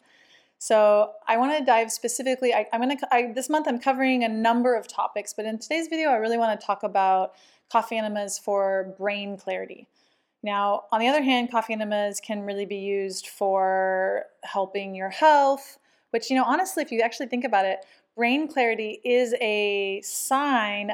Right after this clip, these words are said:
of health, right? Like, when we're feeling really good, when we're feeling really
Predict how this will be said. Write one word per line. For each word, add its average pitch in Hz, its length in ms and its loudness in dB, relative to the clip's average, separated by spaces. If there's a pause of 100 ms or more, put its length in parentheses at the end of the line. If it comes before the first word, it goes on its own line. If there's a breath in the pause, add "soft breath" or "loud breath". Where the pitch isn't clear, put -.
(160)
of 202 760 4 (320)
health, - 460 4
right? 208 340 -2 (480)
Like, 196 160 -2
when 247 280 2
we're 247 120 4
feeling 240 560 0
really 208 540 2
good, 220 400 4
when 220 180 -2
we're 220 140 -4
feeling 214 380 -4
really 208 360 -2